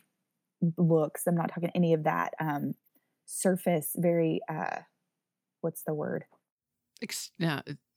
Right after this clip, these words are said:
Speaker 1: of it in a
Speaker 2: exterior or
Speaker 1: second.
Speaker 2: something?
Speaker 1: Yeah,
Speaker 2: Yeah,
Speaker 1: it,
Speaker 2: it's,
Speaker 1: it's
Speaker 2: yeah,
Speaker 1: not
Speaker 2: it's
Speaker 1: this
Speaker 2: not that.
Speaker 1: exterior
Speaker 2: Yeah,
Speaker 1: stuff.
Speaker 2: yeah.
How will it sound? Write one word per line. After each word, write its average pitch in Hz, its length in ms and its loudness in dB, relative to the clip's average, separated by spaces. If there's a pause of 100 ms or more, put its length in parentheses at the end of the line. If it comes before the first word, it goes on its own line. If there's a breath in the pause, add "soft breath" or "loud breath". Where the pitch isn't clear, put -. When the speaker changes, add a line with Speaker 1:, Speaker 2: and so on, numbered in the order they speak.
Speaker 1:
of - 0 -
it - 60 -8
in - 60 -12
a - 60 -6
Speaker 2:
exterior 175 720 2
or 208 40 2
Speaker 1:
second. 185 260 2
Speaker 2:
something? 175 280 2
Speaker 1:
Yeah, 233 260 6
Speaker 2:
Yeah, 151 60 0
Speaker 1:
it, 190 80 2
Speaker 2:
it's, 185 60 4
Speaker 1:
it's - 80 0
Speaker 2:
yeah, 156 80 2
Speaker 1:
not 226 100 4
Speaker 2:
it's 226 80 2
Speaker 1:
this 233 140 2
Speaker 2:
not 202 80 4
that. 143 60 0
Speaker 1:
exterior 180 380 4
Speaker 2:
Yeah, 165 120 4
Speaker 1:
stuff. 165 240 0 (120)
Speaker 2:
yeah. 131 160 -8